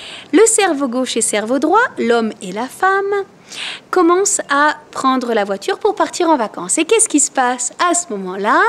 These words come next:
Eh bien, euh, le cerveau gauche s'installe bien sûr au volant.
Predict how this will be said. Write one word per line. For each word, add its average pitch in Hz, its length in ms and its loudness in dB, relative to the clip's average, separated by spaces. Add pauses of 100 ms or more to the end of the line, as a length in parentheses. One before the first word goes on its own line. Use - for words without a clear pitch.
(640)
Eh 269 140 2
bien, 320 640 2
euh, 202 340 -2 (180)
le 294 160 4
cerveau 262 320 0
gauche 359 200 2
s'installe 302 340 -2
bien 247 160 -2
sûr 359 300 2 (180)
au 294 160 4
volant. 285 480 4